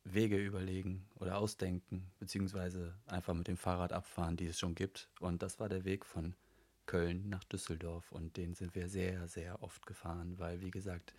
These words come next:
oder wie du schon gesagt hast, deiner Oma ging's nicht so gut, der einen ging's nicht so gut.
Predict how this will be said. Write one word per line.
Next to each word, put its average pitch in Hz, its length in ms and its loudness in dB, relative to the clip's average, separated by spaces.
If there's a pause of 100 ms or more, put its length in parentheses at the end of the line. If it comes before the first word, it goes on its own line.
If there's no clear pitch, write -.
(380)
oder 78 120 0
wie 82 100 -4
du 104 240 6
schon 95 240 4
gesagt 90 420 -2
hast, 85 200 -6
deiner 85 200 -2
Oma 104 240 8
ging's 107 360 2 (300)
nicht 107 180 2
so 104 120 0
gut, 107 340 -2 (240)
der 87 100 4
einen 98 200 6
ging's 95 240 2
nicht 101 140 2
so 107 100 0
gut. 104 260 0